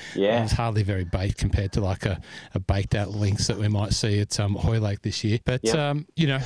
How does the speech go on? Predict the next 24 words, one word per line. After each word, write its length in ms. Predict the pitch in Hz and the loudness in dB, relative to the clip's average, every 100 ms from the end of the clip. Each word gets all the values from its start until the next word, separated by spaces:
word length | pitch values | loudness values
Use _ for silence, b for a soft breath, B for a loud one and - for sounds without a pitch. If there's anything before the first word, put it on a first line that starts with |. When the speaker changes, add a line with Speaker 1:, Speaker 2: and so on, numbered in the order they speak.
| - | 0
Speaker 2:
you 100 | 151 | 0
still 260 | - 175 | 4 4
had 160 | 156 151 | 4 2
to 60 | - | 0
play 380 | 135 123 120 - | 0 0 -2 0
quality 360 | - 127 120 104 | 2 2 2 0
shots, 500 | - 123 104 - - | 0 -2 -2 -6 -2
you 120 | 113 | 0
know, 280 | 107 113 110 - - | 0 0 -4 -10 -2
to, 300 | 113 104 110 | 2 2 0
to 160 | - 98 95 - | -4 -6 -8 -4
get 180 | 123 - | -4 0
anywhere 480 | 135 131 123 117 113 - | 0 2 2 0 -2 -4
in 380 | 127 110 107 104 | 0 2 4 2
proximity 480 | - - - 117 107 | -2 -2 -2 0 0
to 160 | 98 107 | 0 -2
getting 420 | 98 104 104 113 | 0 0 0 2
near 200 | 123 107 | 2 0
a 40 | 95 | 2
bir-, 260 | 113 113 | 0 0
you 120 | 127 | 0
know, 100 | 104 | 0
birdie 300 | 95 113 110 | 0 0 0
opportunities. 560 | 107 - 113 101 90 - | -2 -2 -2 -2 -4 -8